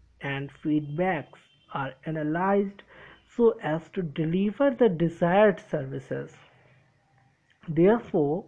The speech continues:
customers are satisfied by offering the customized services, and it results in higher customer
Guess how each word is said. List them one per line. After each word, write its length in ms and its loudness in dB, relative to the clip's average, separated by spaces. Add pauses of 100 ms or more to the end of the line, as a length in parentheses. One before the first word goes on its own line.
(100)
customers 640 -6
are 260 -4
satisfied 760 -6 (440)
by 240 -2 (100)
offering 680 -2 (240)
the 180 0 (120)
customized 1160 -2 (560)
services, 640 -2 (220)
and 400 -4
it 200 -8
results 540 -4 (120)
in 240 -6
higher 720 -10 (140)
customer 640 -8